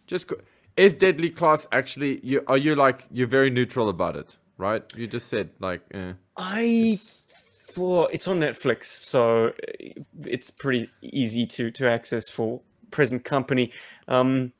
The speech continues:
Speaker 2: I would say give it a watch. The
Speaker 1: Hmm.
Speaker 2: premise,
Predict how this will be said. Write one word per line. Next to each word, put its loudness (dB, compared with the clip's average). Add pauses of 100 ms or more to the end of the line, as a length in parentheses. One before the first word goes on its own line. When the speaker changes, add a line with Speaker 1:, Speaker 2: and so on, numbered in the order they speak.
Speaker 2:
I 8
would 0
say 2
give 2
it 0
a 2
watch. -4 (560)
The -2
Speaker 1:
Hmm. -6
Speaker 2:
premise, 0